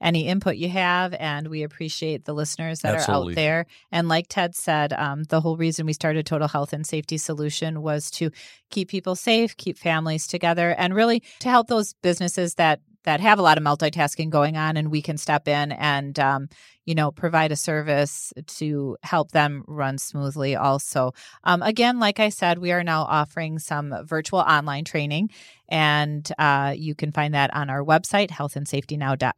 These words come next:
Speaker 1: com. ted Ed button on the top, and, you know, give us some feedback if you have a chance to look at that. The layout, there's a free,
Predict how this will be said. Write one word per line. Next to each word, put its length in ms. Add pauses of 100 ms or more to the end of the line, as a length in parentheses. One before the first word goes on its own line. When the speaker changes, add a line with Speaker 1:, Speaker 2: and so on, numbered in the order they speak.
Speaker 1:
com. 500 (340)
ted 340
Ed 480
button 500
on 200
the 80
top, 440
and, 380
you 60
know, 120
give 160
us 100
some 160
feedback 440
if 120
you 80
have 100
a 40
chance 340
to 120
look 200
at 200
that. 300
The 120
layout, 460
there's 200
a 40
free, 560